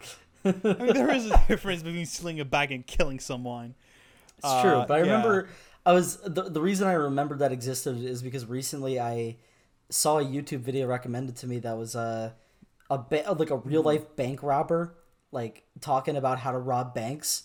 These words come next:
Speaker 1: I'm like, "Well, why isn't he in jail?" I'm like, "Oh, he just got away with it for long enough so that nobody cared."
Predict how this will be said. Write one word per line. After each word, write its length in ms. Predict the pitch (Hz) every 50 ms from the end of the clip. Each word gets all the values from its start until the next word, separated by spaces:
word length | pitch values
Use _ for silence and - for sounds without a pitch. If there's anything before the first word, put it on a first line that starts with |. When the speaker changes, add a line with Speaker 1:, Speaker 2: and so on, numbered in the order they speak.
| _ _ _ _ _ _ _ _ -
Speaker 1:
I'm 100 | 147 143
like, 140 | 143 143 139
"Well, 80 | 143 143
why 140 | 151 170 180
isn't 200 | 175 - 175 165
he 140 | 160 160 156
in 100 | 151 147
jail?" 420 | 123 143 151 165 147 101 78 - - _ _ _ _ -
I'm 100 | 143 139
like, 120 | 135 127 165
"Oh, 100 | 170 151
he 80 | 143
just 200 | 139 143 127 120
got 160 | 147 147 147
away 200 | 143 127 135 147 151
with 160 | 151 143 123
it 120 | 120 104
for 140 | - 127 123
long 380 | 113 110 113 117 123 131 131 123
enough 440 | 120 120 120 110 - - - - - _ _ _ _ _ -
so 140 | - - 135
that 140 | 127 113 113
nobody 520 | 120 120 123 127 127 127 120 131 123 123
cared." 400 | 120 - 123 113 110 104 98 -